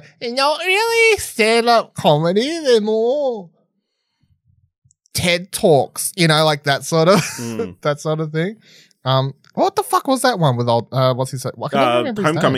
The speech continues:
Speaker 1: name.
Speaker 2: King by, uh,
Speaker 1: That's it.
Speaker 2: Hasan Minhaj.
Speaker 1: That's it.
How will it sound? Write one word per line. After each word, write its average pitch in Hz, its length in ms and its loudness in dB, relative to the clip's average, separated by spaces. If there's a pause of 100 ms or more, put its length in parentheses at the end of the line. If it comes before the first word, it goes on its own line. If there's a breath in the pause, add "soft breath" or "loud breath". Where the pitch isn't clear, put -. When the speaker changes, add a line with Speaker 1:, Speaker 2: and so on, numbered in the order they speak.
Speaker 1:
name. 120 180 -6
Speaker 2:
King - 20 -16 (140)
by, 110 320 2
uh, 110 520 -2
Speaker 1:
That's 131 360 -2
it. 143 500 -4 (440 loud breath)
Speaker 2:
Hasan 120 420 -2
Minhaj. 110 600 -4 (680)
Speaker 1:
That's 127 320 -4
it. 101 200 -10